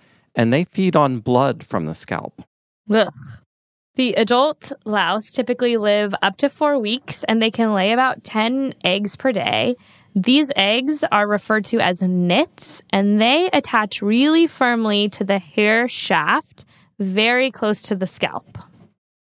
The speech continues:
Speaker 1: So the heat that comes off your scalp incubates the eggs. So you never think of yourself as having, like, an incubator on your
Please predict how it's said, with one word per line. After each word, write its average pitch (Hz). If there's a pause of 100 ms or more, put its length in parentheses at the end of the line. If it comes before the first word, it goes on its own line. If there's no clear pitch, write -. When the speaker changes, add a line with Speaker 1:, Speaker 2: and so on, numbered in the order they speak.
Speaker 1:
So 127
the 110
heat -
that -
comes 120
off 113
your 104
scalp 113 (140)
incubates 104
the -
eggs. 80
So -
you 120
never 160
think -
of 113
yourself 98
as 95
having, 104
like, 95
an -
incubator 98
on 90
your 98